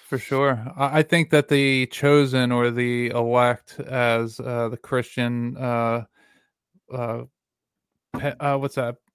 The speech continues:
Uh, you know, the prophecy or whatever, that's, uh, what they call it. Those people are the ones who are having the best time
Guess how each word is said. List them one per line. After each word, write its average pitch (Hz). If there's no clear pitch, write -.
Uh, 139
you 151
know, 127
the 131
prophecy 135
or 123
whatever, 120
that's, 143
uh, 131
what 135
they 139
call 120
it. 117
Those 143
people 135
are 127
the 127
ones 127
who 127
are 117
having 127
the 123
best 135
time 127